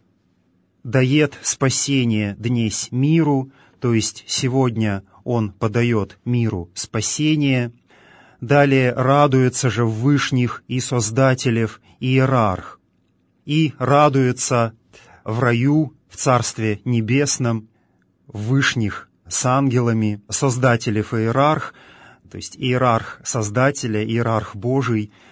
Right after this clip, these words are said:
Мы понимаем, что речь идёт о святителе Василии Великом. И светоносный,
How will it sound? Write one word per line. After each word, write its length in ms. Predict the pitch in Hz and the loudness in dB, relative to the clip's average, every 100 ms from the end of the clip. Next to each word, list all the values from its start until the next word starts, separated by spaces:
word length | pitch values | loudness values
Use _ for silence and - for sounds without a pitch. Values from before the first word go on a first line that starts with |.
| - | -12
Мы 160 | 104 127 | -4 -4
понимаем, 480 | 123 110 117 120 113 | -2 -2 0 -2 -2
что 180 | - 117 | -4 -2
речь 260 | 120 - | -2 -2
идёт 300 | 113 117 117 - | -2 -2 -2 -4
о 220 | 117 107 | -6 -4
святителе 800 | - 110 117 127 110 117 107 101 _ _ _ | -6 -8 -8 -8 -4 -2 0 -2 _ _ _
Василии 600 | 113 120 - 127 113 107 | -4 -2 -2 -2 -2 -2
Великом. 680 | 104 123 123 101 85 82 80 _ _ | -2 -2 -2 -4 -8 -12 -16 _ _
И 300 | - 139 147 - - | -6 -4 -4 -8 -12
светоносный, 1160 | - 123 123 135 135 143 127 - 110 92 80 | -6 -4 -2 0 0 2 0 -4 -6 -8 -10